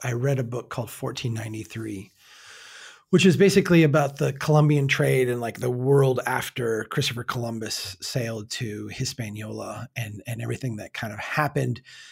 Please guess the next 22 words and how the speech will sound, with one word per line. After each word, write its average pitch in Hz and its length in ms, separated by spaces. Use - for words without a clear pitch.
from 208 240
a 175 260
ecosystem, 156 1300
cultural 131 960
exchange 127 600
kind 110 160
of 117 120
thing. 110 220
And 127 200
it 185 60
was 190 120
a 143 60
fascinating 135 800
book. - 340
It 135 100
was 127 200
really, 156 320
really 135 240
good. 135 200
I 120 60
put 165 220
it 160 160